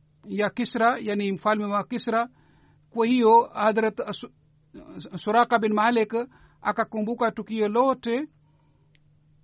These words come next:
na yeye akakumbuka kwamba hali ya Mtume Muhammad sallallahu alaihi wasallam ilikuwaje wakati ule, wakati alipokuwa anahama, na yeye akakumbuka kwamba alikuwa anamfuata Mtume Muhammad sallallahu alaihi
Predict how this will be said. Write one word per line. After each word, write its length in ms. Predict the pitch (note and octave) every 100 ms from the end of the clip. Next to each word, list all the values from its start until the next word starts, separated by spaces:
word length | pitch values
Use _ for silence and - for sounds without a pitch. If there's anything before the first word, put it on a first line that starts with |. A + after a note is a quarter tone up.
| -
na 380 | F#3 G3 G3+ G#3
yeye 320 | G3 A3 A#3+
akakumbuka 540 | A3 A3 G#3+ G#3+ A#3+ A#3
kwamba 280 | A3+ A#3
hali 240 | G#3 A3+ A3
ya 60 |
Mtume 260 | G#3+ A3 G#3+
Muhammad 300 | G3 G#3 G#3
sallallahu 280 | - G3+ A3
alaihi 80 | A3
wasallam 120 | G3+
ilikuwaje 520 | G3+ G3 G#3 A#3 A3
wakati 340 | G3+ G3+ G3 A3
ule, 140 | A3
wakati 360 | G#3 G#3+ A3 G#3+
alipokuwa 500 | G3 G3+ G#3 G#3+ G3+
anahama, 520 | F#3 G3+ A#3 A3 B3 - _ _ _ _ _ _
na 140 | G3 G#3
yeye 280 | A3+ A#3+ A#3
akakumbuka 600 | G3+ A3 G#3+ G#3 A3+ G#3
kwamba 380 | G#3+ G#3+ A3+
alikuwa 300 | G3+ G#3 A#3
anamfuata 500 | A3 G#3+ - A3 A3+
Mtume 260 | G3+ G#3+ G#3+
Muhammad 280 | G3 G#3+ A3
sallallahu 240 | G#3+
alaihi 80 | F#3+